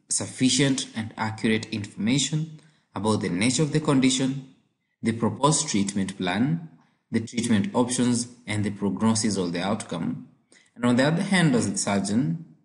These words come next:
the surgeon must explain the procedure, the practical implications, and the prognosis or the outcomes of the surgery,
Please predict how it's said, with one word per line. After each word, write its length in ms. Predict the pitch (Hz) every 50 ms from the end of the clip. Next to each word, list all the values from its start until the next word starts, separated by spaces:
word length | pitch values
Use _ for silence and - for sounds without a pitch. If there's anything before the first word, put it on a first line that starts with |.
| _ _ _ _
the 120 | - 113 120
surgeon 340 | 120 - 160 151 156 151 135
must 300 | 120 113 110 110 - 113
explain 560 | 110 113 - - - 139 143 139 120 101 98
the 80 | -
procedure, 580 | - - 87 87 - - - 92 87 90 85 - - - _ _ _ _ _ _
the 100 | - 107
practical 520 | 101 98 - - 127 - - 131 120 120 -
implications, 1000 | 107 127 113 - 120 110 104 104 - 113 107 104 101 104 104 113 110 110 - - - _ _
and 120 | - 104 98
the 100 | 98 92
prognosis 1000 | - - 104 92 87 98 107 117 123 117 - 127 120 117 113 113 - - - - - _ -
or 160 | 104 104 98
the 200 | 98 98 - -
outcomes 520 | 104 113 113 110 - - 120 117 117 -
of 160 | 123 110 104
the 60 | 110 107
surgery, 600 | - 113 107 104 104 107 110 120 135 156 -